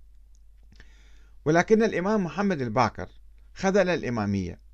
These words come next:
بالتبرؤ من كثير من الجماعات التي كانت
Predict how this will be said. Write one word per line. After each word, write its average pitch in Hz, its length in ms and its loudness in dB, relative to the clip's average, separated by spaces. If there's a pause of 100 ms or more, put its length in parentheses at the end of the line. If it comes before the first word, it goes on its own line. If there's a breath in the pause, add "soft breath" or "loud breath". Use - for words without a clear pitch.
(400 soft breath)
بالتبرؤ 196 800 2
من 147 240 -6
كثير 156 600 -2
من 110 320 -4
الجماعات 113 880 -4
التي 104 420 -6
كانت 139 440 -6